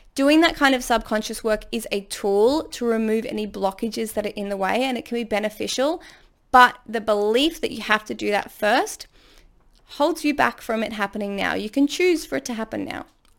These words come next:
or you can choose that you've got to do the stuff first. But why? <laughs> Why? If it, if it helps you and you feel like you need to, go ahead, but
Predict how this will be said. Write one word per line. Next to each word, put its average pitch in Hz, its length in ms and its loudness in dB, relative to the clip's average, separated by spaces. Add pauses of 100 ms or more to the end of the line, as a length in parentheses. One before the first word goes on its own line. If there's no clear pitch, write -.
or 214 160 6
you 339 140 6
can 285 140 4
choose 262 260 -2
that 262 100 -8
you've 233 220 -8
got 165 160 -2
to 190 100 -2
do 247 160 -2
the 269 80 0
stuff 285 340 -2
first. - 440 -4 (1120)
But 311 260 6 (1300)
why? 233 380 -2 (280)
<laughs> - 280 -20
Why? 359 880 6
If 294 220 0
it, 311 200 -6
if 294 220 -2
it 294 80 -2
helps 269 340 0
you 247 100 -2
and 247 100 0
you 233 80 -6
feel 220 180 0
like 220 180 0
you 226 80 -6
need 226 260 -4
to, 208 180 -4
go 202 260 0
ahead, 208 460 -4
but - 180 -4